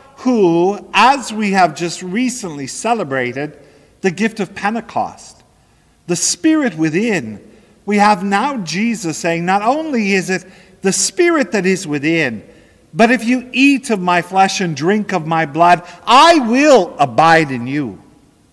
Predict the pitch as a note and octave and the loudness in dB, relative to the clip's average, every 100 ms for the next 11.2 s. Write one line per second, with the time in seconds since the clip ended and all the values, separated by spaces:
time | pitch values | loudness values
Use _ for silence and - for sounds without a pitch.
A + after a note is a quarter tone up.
0 | _ _ _ _ _ _ _ _ _ _ | _ _ _ _ _ _ _ _ _ _
1 | _ _ _ _ _ _ _ _ _ _ | _ _ _ _ _ _ _ _ _ _
2 | _ _ _ _ _ _ _ _ _ _ | _ _ _ _ _ _ _ _ _ _
3 | _ _ _ _ G3 A3+ A3 B3+ C#4 G#3 | _ _ _ _ 0 0 0 -2 -2 -2
4 | A#2+ B2+ C#3+ B2+ - - _ _ _ _ | -2 -2 -2 -6 -14 -20 _ _ _ _
5 | _ _ _ _ _ _ _ _ G3+ F3 | _ _ _ _ _ _ _ _ -2 0
6 | E3+ F#3+ G3 F#3 E3 C#3+ C3+ B2+ - - | 2 0 2 0 0 -2 -4 -6 -8 -20
7 | _ D#3 C3 F3 F3 D#3 D3 C#3+ C3+ A#2 | _ -6 0 2 2 2 -2 -2 -4 -8
8 | - - - - D#3+ - - F#3 E3+ C#3 | -16 -20 -12 -6 -6 -4 -2 -2 -2 -4
9 | A#2+ C#3 D#3 E3 C#3 G#2+ F#2 - _ _ | -6 -4 -2 -2 -6 -10 -14 -18 _ _
10 | _ A#2+ A2 E3+ D#3+ - - A3 G#3+ - | _ -14 -4 -2 -2 -6 -10 -10 -8 -8
11 | A#2 G2 | -8 -10